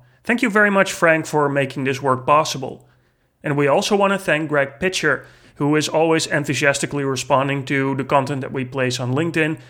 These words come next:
and is also supporting us through patreon dot com.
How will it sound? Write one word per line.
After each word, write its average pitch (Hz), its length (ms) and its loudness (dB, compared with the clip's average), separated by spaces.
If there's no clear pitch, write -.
and 196 180 2
is 226 120 0
also 202 380 2
supporting 147 520 0
us 127 260 -4
through 123 220 -4
patreon 123 420 -4
dot 127 260 -2
com. 147 360 0